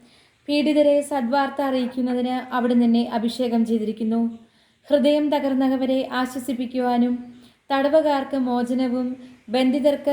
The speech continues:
സ്വാതന്ത്ര്യവും പ്രഖ്യാപിക്കാനും കർത്താവിൻ്റെ കൃപാവത്സരവും നമ്മുടെ ദൈവത്തിൻ്റെ പ്രതികാര ദിനവും പ്രഘോഷിക്കാനും വിലപിക്കുന്നവർക്ക് സമാശ്വാസം നൽകാനും എന്നെ അയച്ചിരിക്കുന്നു.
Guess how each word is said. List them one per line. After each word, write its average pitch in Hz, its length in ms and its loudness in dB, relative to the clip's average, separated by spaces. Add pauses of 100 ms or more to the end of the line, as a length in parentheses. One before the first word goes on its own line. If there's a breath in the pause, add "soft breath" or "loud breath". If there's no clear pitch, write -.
(140)
സ്വാതന്ത്ര്യവും 254 720 0
പ്രഖ്യാപിക്കാനും 240 840 0 (580 loud breath)
കർത്താവിൻ്റെ 302 600 0
കൃപാവത്സരവും 277 920 0 (300)
നമ്മുടെ 269 320 0
ദൈവത്തിൻ്റെ 262 500 0
പ്രതികാര 277 440 0 (100)
ദിനവും 254 380 2
പ്രഘോഷിക്കാനും 240 840 0 (580 loud breath)
വിലപിക്കുന്നവർക്ക് 277 840 0 (160)
സമാശ്വാസം 277 680 -2
നൽകാനും 240 460 2 (200)
എന്നെ 233 220 4 (180)
അയച്ചിരിക്കുന്നു. 220 640 -2